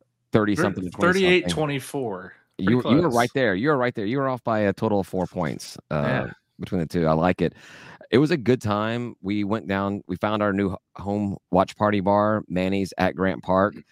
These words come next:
Speaker 2: <clears throat>
Speaker 1: Uh, small turnout 'cause it was a last minute kind of deal, but they have a back room over there, uh, for the people that watched the Sun Belt Championship with us a couple of years ago. It's, it's the same place. It's a great setup. It's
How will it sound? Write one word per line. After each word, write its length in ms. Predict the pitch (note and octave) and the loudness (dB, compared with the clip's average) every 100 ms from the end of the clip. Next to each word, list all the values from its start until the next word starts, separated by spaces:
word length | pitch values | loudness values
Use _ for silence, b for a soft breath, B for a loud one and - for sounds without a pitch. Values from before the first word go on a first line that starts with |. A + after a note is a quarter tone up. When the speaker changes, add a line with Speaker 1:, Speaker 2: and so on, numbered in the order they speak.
| b | b
Speaker 2:
<clears throat> 120 | - - | -8 -4
Speaker 1:
Uh, 220 | E2 F2+ F2 | 0 2 0
small 380 | - B2+ C#3+ D#3 | -4 -2 2 0
turnout 420 | - C3 A#2+ A#2+ | 0 -2 -2 -4
'cause 100 | A2+ | -4
it 80 | G#2+ | -4
was 180 | G2+ G#2+ | -4 -4
a 60 | G2 | -2
last 380 | F2+ F2+ G2 F2+ | 2 2 2 0
minute 240 | F#2 F2 | -2 -2
kind 200 | F2+ F2+ F2 | -2 0 0
of 160 | D2+ | -2
deal, 460 | D2+ F#2 F2+ D#2+ - B B B - | 0 0 2 0 -4 B B B -2
but 360 | F#2 E2+ D#2 - - | 2 2 0 -4 -12
they 140 | F2 F#2+ | -2 0
have 120 | G#2 | 0
a 60 | G2 | -2
back 360 | F#2 F#2 G#2 | 0 -2 -2
room 100 | G2 | -6
over 140 | G#2 F#2+ | -6 -6
there, 280 | G2+ G2+ F#2+ _ - | -4 -4 -6 _ -4
uh, 180 | C#2+ C#2 | 0 0
for 80 | - | 0
the 60 | E2+ | 0
people 220 | G2+ F#2 F#2 | 2 2 2
that 80 | |
watched 280 | D2 F2+ F2+ | 2 0 0
the 80 | E2 | -4
Sun 200 | - F#2 | -2 0
Belt 160 | F2 - | 0 0
Championship 560 | F2 E2+ F2+ E2 F2 | -2 0 0 0 -2
with 100 | - F#2 | 0 0
us 120 | F2+ | -2
a 40 | |
couple 220 | - F2 F2 | -2 -2 2
of 60 | |
years 200 | E2 E2+ | 4 2
ago. 220 | D#2+ F2 | 2 2
It's, 140 | F2 - - | 0 -4 -14
it's 100 | - | -10
the 120 | - F2 | -6 -2
same 280 | F2 F2 E2 | 2 0 0
place. 480 | E2+ E2+ F2+ F2+ - b b | 0 4 4 0 -8 b b
It's 80 | - | -10
a 40 | D#2+ | -4
great 340 | G2 G2 F2+ | 2 2 2
setup. 440 | - F2 F2+ F2+ - | 0 2 2 0 -2
It's 240 | D2+ - | -12 -10